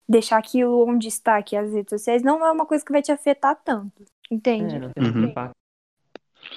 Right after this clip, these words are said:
Speaker 3: Tipo, mano, a gente, isso realmente varia de pessoa pra pessoa, né? Porque pega o exemplo aí, por exemplo, daquele cara lá que sofreu cancelamento e se suicidou, se eu não me engano, por causa da namora, que pediu de casamento, não sei muito bem.
Speaker 2: Tô ligado.
Speaker 3: É,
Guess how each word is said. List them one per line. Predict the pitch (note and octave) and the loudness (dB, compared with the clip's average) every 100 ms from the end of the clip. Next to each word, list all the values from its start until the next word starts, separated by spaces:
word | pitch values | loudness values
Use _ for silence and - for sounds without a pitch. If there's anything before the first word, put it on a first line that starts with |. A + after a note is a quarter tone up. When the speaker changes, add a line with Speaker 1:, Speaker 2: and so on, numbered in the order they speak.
| - - | -14 -12
Speaker 3:
Tipo, | - - F#2+ - - | -14 -8 -8 -8 -4
mano, | B2 B2+ G#2+ - - | 2 4 2 -4 -4
a | A2 | -2
gente, | G#2+ A#2+ - C3 | -2 -2 0 0
isso | - A#2+ A#2 | 2 4 4
realmente | A2+ A#2 B2 - | 4 2 2 0
varia | G#2 A2+ A2 A2+ | 2 2 4 0
de | - | -2
pessoa | A2+ - A2 | -6 -4 -4
pra | A2+ | -4
pessoa, | G2 - A2+ A2+ | -4 2 4 4
né? | G#2+ | 2
Porque | G2 F#2+ G#2 F#2+ - - - | -4 0 2 0 -2 -16 -4
pega | G#2+ G#2+ | 0 4
o | |
exemplo | B2 A2+ A#2 A#2 | 4 4 2 2
aí, | A2 A2+ | 2 2
por | A2 | 0
exemplo, | G#2+ G#2+ G2 | 0 0 0
daquele | G2+ F#2+ G#2 G2+ G#2 | -2 -2 -2 -2 -2
cara | - G2+ G2 G2 | -2 0 0 0
lá | G2 G2 G2 _ - | 2 2 0 _ -6
que | G2 G2 | -2 -2
sofreu | - F#2+ G2 | -4 -6 -6
cancelamento | G2 G2+ G2+ F#2+ F#2 G#2 A2 G#2 | -6 -4 -2 0 2 2 2 -2
e | |
se | - | -4
suicidou, | A2 A2+ G#2+ - G2+ G#2 F#2+ | -2 0 2 0 4 4 6
se | G2+ | 4
eu | |
não | G2+ | 4
me | |
engano, | G2+ G#2 | 4 4
por | - | 2
causa | G#2+ G#2 | -2 0
da | G2 | 0
namora, | G2+ G2+ G2 F#2+ - - - | 2 2 2 0 -2 -12 -16
que | - | -12
pediu | - A2 | -6 -6
de | G2+ | 0
casamento, | A2+ G2+ G2+ G#2+ A#2 G#2+ | 2 2 0 0 0 0
não | G2+ | 0
sei | A2 | 0
muito | G2+ G#2 | 0 2
bem. | G2+ G2+ | 2 2
Speaker 2:
Tô | B2 | -2
ligado. | A#2+ A#2 A2 - - | -2 -2 -4 -8 -4
Speaker 3:
É, | G#2+ G2+ G2+ G2 F#2+ | 4 6 6 4 2